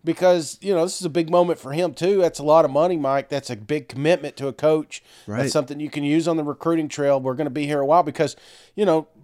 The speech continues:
Speaker 1: I, I'm, I'm in a lot of text groups, and, and Mike, you are too, uh, with some Tennessee homers.
Speaker 2: Mm-hmm.
Speaker 1: And when this came out, they were, uh, you know, they were taken aback. They didn't understand. I'm like, "Dude, they,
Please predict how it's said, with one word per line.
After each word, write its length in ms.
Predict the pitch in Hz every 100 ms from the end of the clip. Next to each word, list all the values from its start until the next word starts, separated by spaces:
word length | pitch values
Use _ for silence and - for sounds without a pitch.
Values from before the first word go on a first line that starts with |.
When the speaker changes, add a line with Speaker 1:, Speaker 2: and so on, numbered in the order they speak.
| _ -
Speaker 1:
I, 200 | 190 202 247
I'm, 160 | 311 247
I'm 180 | 240 320
in 80 | 233
a 40 | 143
lot 260 | 156 180
of 80 | 143
text 320 | - 180 -
groups, 380 | 135 143 139 -
and, 160 | 135 131
and 220 | 143 127
Mike, 400 | 117 139 165 165
you 140 | 180 175
are 80 | 147
too, 460 | 170 139 123 110 _ 139
uh, 180 | 131
with 160 | 131 135
some 140 | 135
Tennessee 380 | 120 170 151 160
homers. 520 | 147 156 123 107 107 _ _ _
Speaker 2:
Mm-hmm. 220 | 107 110 143
Speaker 1:
And 400 | 139 131 131 139
when 120 | 160
this 180 | 202 -
came 300 | 190 175 156
out, 280 | 147 147
they 140 | 151 156
were, 320 | 156 135 131
uh, 300 | 123 117 107 - _ _ - - -
you 160 | 330 339
know, 340 | 139 117 120 - -
they 80 | 170
were 100 | 156
taken 280 | 277 285 208
aback. 600 | 131 165 139 - - -
They 120 | 156
didn't 200 | 240 208
understand. 600 | 202 143 - 160 135 131
I'm 100 | 196
like, 220 | 151 104
"Dude, 200 | 180 233
they, 140 | 131